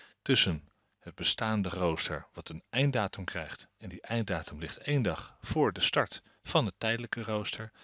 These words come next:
En zodra de einddatum van het tijdelijke rooster wordt overschreden, zal het doorlopende cont-, eh, doorlopende rooster wederom ingaan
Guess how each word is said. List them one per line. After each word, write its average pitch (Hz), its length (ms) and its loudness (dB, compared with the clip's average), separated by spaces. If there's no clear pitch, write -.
En 156 160 2
zodra 104 600 0
de - 200 -14
einddatum 131 760 0
van - 240 -4
het 101 140 0
tijdelijke 90 460 -2
rooster 85 500 -6
wordt 147 180 0
overschreden, 90 720 0
zal 107 200 4
het 98 220 0
doorlopende 87 720 -2
cont-, - 320 -8
eh, 92 220 -6
doorlopende 85 720 -2
rooster 92 600 0
wederom 85 600 0
ingaan 90 500 -2